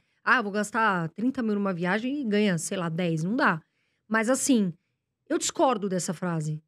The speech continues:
do Thiago Negro, porque eu acho que o lazer é muito importante até pra pessoa ficar mais animada, ter mais criatividade, sabe? Ter família, ter um,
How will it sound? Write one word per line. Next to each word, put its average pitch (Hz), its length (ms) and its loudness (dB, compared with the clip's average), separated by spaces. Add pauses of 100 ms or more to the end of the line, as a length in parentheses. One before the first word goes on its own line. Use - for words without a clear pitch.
(120)
do 185 80 -6
Thiago 190 300 -2
Negro, 165 300 -2
porque 208 240 -4
eu 262 40 6
acho 285 160 2
que - 60 -8
o 285 40 -2
lazer 233 360 4
é 277 60 4
muito 254 400 6
importante 262 440 0
até 359 380 -4
pra 370 160 -4
pessoa 311 420 0
ficar 302 200 -2
mais 262 200 0
animada, 254 540 6
ter 240 140 -6
mais 233 200 -2
criatividade, 214 960 4 (360)
sabe? 262 240 0
Ter 247 100 -6
família, 233 640 6
ter 240 140 2
um, 240 280 0